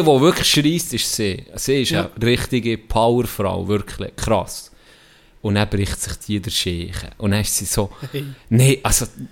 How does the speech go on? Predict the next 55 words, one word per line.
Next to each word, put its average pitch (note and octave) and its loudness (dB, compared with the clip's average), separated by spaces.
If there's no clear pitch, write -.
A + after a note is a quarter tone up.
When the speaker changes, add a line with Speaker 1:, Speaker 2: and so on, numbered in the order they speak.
Speaker 1:
Dog, B2 6
es B2 0
ist, - 2
die C#3 4
Staffel B2 4
wieder, A2 0
es A#2+ -2
ist - 0
unglaublich. B2+ 6
Speaker 2:
Ja, E3+ 6
muss D#3+ 2
Speaker 1:
Es C3+ 6
Speaker 2:
ich D3 2
mal D#3+ 6
Speaker 1:
ist E3+ 2
Speaker 2:
reinchecken. E3 6
Speaker 1:
so D#3+ 8
geil. F3 8
Speaker 2:
Muss E3 6
ich E3 4
mal D#3+ 6
Speaker 1:
Es - 2
ist F3 8
Speaker 2:
anfangen E3 4
Speaker 1:
so E3 6
geil. D3 4
Es D#3 -2
ist - -6
wirklich, C3+ -2
ah, A#3+ 6
Speaker 2:
Ja, D#3+ 4
Speaker 1:
ich - 4
Speaker 2:
es - 0
ist, F#3 0
aber G3 4
es F#3 -2
ist G3+ 2
auch G3+ 4
gut, F#3+ -2
gut, F#3 -2
ma-, D#3+ -6
gut D3+ -4
Speaker 1:
Ist F#3 2
gut F3 6
gemacht. D#3 4
Speaker 2:
gemachte D3 -4
Sendung, C3+ -4
Speaker 1:
Ja, C3 -10
Speaker 2:
ja. C3 -8
Speaker 1:
ist - -10
cool A2 2
gemacht. F#2+ -4
Speaker 2:
Ist - -10
nie, D#3 0
äh, D#3+ 0